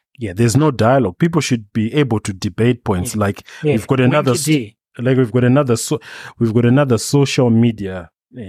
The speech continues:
Speaker 1: socialite or social media sensation, you know, who are saying, you know, they support the ruling party, but they are doing that when they are walking in Paris, <laughs> where things are functioning on a big roundabout in Paris,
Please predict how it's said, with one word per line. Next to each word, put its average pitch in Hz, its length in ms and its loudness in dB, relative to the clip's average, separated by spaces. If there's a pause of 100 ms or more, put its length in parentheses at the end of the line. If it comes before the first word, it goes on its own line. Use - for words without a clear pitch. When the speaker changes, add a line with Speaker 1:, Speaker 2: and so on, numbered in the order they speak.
(120)
Speaker 1:
socialite 110 680 2
or 87 100 -6
social 110 440 0
media 101 300 0
sensation, 95 720 0 (880)
you 98 100 -4
know, 85 240 -4
who 117 180 4
are 104 60 0
saying, 101 500 2
you 98 100 2
know, 87 260 -2 (460)
they 101 80 -6
support 117 520 0
the 104 180 0
ruling 127 340 2
party, 104 480 -4 (400)
but 101 160 -6
they 113 80 -2
are 107 80 -4
doing 135 320 2
that 120 280 -2
when 123 220 2
they 110 120 2
are 101 100 0
walking 120 420 0
in 98 160 -4
Paris, 113 640 -4 (560)
<laughs> 135 60 0 (680)
where 143 180 2
things 151 320 0
are 120 120 2
functioning 135 680 0 (360)
on 143 180 2
a 127 120 0
big 156 240 0
roundabout 123 720 2
in 107 180 -2
Paris, 131 600 -2